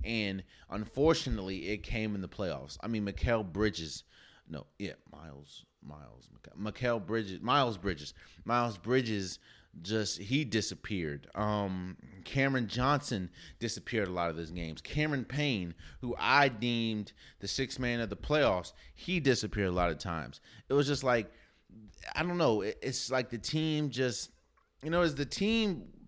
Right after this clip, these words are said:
the team, it's, it's, it's a slippery slope.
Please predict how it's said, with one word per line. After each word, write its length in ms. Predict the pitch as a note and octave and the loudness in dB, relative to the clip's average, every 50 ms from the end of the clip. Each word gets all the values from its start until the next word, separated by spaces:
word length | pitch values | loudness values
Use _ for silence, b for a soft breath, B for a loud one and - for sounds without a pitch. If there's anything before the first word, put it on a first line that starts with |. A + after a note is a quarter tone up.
| - - - _ _ _ _ _ _ _ _ _ - | -20 -20 -20 _ _ _ _ _ _ _ _ _ -2
the 160 | C3 C3+ - | -2 -2 0
team, 580 | - - - E3 E3+ E3 E3 D#3+ D3+ C#3+ C3+ - - - - - - - - _ _ _ _ - - - - - B B B B B B | 0 0 0 0 2 2 2 2 0 0 -2 -4 -8 -16 -18 -18 -20 -20 -20 _ _ _ _ -20 -20 -20 -18 -18 B B B B B B
it's, 240 | - F#3 F3+ - - | 2 2 2 2 0
it's, 240 | - F3+ F3 - | 0 0 0 0
it's 220 | - - - - - | 0 -2 -2 0 -2
a 40 | - | -4
slippery 420 | - - G3 G3 - - C#3 A2 | -2 0 0 0 0 0 -4 -4
slope. 340 | - - F2 C#2+ - - | -4 -6 -8 -10 -10 -12